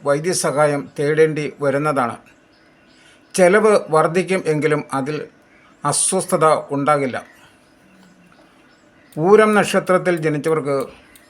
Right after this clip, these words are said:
പുതിയ കാര്യങ്ങളോട് മുഖം തിരിച്ചു നിൽക്കും.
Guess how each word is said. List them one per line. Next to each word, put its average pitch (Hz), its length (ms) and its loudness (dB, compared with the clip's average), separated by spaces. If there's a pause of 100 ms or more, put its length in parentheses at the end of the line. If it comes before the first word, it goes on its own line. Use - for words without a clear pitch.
(960)
പുതിയ 202 240 6 (140)
കാര്യങ്ങളോട് 170 680 2 (640)
മുഖം 165 420 0
തിരിച്ചു 151 260 -2
നിൽക്കും. 131 400 -4